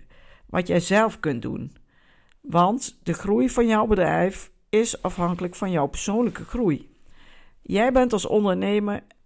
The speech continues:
een kritische succesfactor van het succes van jouw bedrijf. En ik deel kennis over hoe je nou vanuit een duidelijk levens- en bedrijfsdoel, want tenslotte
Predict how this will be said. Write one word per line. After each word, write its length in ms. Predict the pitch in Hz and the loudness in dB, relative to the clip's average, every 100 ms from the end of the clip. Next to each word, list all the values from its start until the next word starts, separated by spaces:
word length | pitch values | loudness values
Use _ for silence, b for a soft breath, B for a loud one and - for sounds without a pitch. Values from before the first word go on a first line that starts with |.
| _ | _
een 140 | - 220 | -12 -6
kritische 500 | 240 269 254 220 220 | -2 -2 -2 -6 -6
succesfactor 840 | - - - 247 - 180 151 - | -8 -6 -2 -2 0 -2 -2 -4
van 320 | 131 143 160 - | -6 -6 -6 -10
het 120 | - | -12
succes 520 | - 214 - 294 294 - | -10 -6 -4 -2 -4 -4
van 120 | 160 | -4
jouw 200 | 107 131 | -2 -4
bedrijf. 460 | - - - - - B B B B B - | -6 -8 -12 -14 -18 B B B B B -4
En 140 | 208 | -4
ik 160 | 208 185 | -4 0
deel 300 | 240 285 294 | 2 2 0
kennis 580 | 247 233 254 247 - - | 0 0 0 -2 -4 0
over 320 | 202 196 185 | 0 2 -2
hoe 380 | - - 180 240 | -2 -4 -2 0
je 120 | 233 | 0
nou 420 | 196 185 185 190 | 0 0 0 -2
vanuit 360 | - 160 165 160 | -6 -4 -4 -4
een 200 | 160 - | -8 0
duidelijk 640 | 175 208 208 160 - - _ | 2 2 0 -2 -4 -20 _
levens- 560 | - 147 165 208 220 | -8 -2 0 0 0
en 120 | 175 | -2
bedrijfsdoel, 640 | 143 127 139 185 185 208 220 | -2 -4 -2 -2 -2 -4 -4
want 280 | 147 143 - | -6 -8 -10
tenslotte 560 | 143 - 165 - 135 | -10 -4 -4 -4 -8